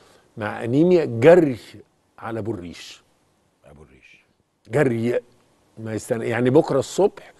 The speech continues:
Speaker 1: لو كان سامعني دلوقتي يروح أبو الريش.
Speaker 2: أكيد سامعنا دلوقتي، أنا لسه بعت الرسالة. طيب منى بتقول، آه، ممكن تقول لنا نصيحة بسيطة لفقدان الوزن لو اتبعناها بنظام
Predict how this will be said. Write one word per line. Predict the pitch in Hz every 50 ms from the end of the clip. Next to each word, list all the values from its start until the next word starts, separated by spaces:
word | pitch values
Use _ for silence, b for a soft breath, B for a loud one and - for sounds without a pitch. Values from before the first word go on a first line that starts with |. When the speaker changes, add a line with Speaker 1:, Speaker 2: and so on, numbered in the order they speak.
| b b b -
Speaker 1:
لو | 104 107
كان | - - 139 131
سامعني | - - 127 127 135 135 143 139 123 120
دلوقتي | 120 143 170 - - - 196 220 - b b b b -
يروح | 131 135 120 -
أبو | 113 104 101
الريش. | 92 87 80 71 - - - - - -
Speaker 2:
أكيد | - - - 139 131
سامعنا | - - 110 101 123 120 117
دلوقتي، | 104 120 120 104 117
أنا | 104 104
لسه | 113 117 - - 113
بعت | 107 107 104 - 117
الرسالة. | 107 107 - 117 107 90 - - _ _ b b b b b b b b b b b b b b b b _ _
طيب | - 98 101 90
منى | 107 131 156 160 165 147
بتقول، | 120 113 - - 139 143 156 156 151 143 139 131 120
آه، | 110 107 101 98 95 95 92 92 92 92 90 90 90 80 - - _ _ _ _ -
ممكن | - 127 139 131 151 -
تقول | - 113 107 120
لنا | 127 127 123
نصيحة | 113 104 101 98 - - 131 120 - - 92
بسيطة | 85 80 92 - - 135 139 117 - 110 104 92 b b b b b b b b -
لفقدان | 80 87 95 - - 98 - - 85 117 123 123 117
الوزن | 107 98 95 107 127 127 110 107 101
لو | 95 90 90 95
اتبعناها | 90 - 101 85 85 90 98 107 120 123 120 117 113 110 101
بنظام | 87 92 95 98 95 95 113 113 107 98 87 82